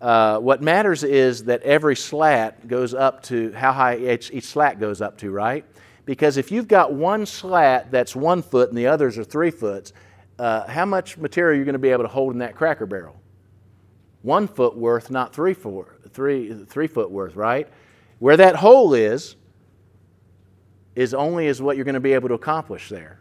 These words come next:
right? And so that's the Christian life. I mean, there are, what, six, eight, ten, twelve different areas when you think about 'em, you know, and we can ap-, think about the different areas of things that we're called to do.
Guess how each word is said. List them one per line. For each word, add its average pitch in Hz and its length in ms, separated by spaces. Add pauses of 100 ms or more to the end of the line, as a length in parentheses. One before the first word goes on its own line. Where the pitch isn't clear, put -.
right? 123 360 (840)
And 143 200
so 135 420 (360)
that's 143 220
the - 80
Christian 170 380
life. 165 400
I 117 100
mean, 120 200
there 131 320
are, 113 360
what, 110 380
six, 131 500
eight, 123 360
ten, 135 320
twelve 151 380
different 156 340
areas 170 540
when 139 120
you 123 60
think 135 220
about 147 320
'em, 190 200 (120)
you 143 140
know, 151 220
and 127 80
we 127 80
can 123 160
ap-, - 320
think 131 180
about 135 180
the 123 60
different 117 340
areas 131 380
of 117 100
things 131 240
that 123 100
we're 127 120
called 127 320
to 127 80
do. 127 320